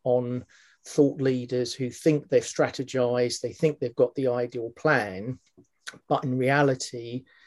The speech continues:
there can be inherent, uh, flaws or weaknesses that the future will find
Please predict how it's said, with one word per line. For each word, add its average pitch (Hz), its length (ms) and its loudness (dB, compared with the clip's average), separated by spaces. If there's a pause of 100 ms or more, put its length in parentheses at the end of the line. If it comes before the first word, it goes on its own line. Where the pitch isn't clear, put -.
(140)
there 127 160 4
can 135 400 0
be 131 380 0
inherent, 131 720 0 (100)
uh, 123 160 -2
flaws 131 520 4
or 123 80 0
weaknesses 120 1120 -2 (420)
that 127 260 4 (140)
the - 80 0
future 143 540 2
will 123 500 2
find 123 720 -4